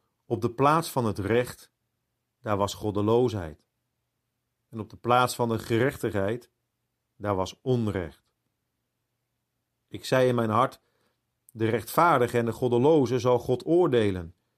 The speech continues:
want er is een tijd voor elk voornemen en voor elk werk."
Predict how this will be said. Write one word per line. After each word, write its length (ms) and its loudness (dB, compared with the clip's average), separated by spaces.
want 200 -2
er 60 2
is 100 -2
een 180 -6
tijd 320 2
voor 220 -6
elk 280 -2
voornemen 680 0
en 160 -4
voor 240 -6
elk 300 0
werk." 420 -4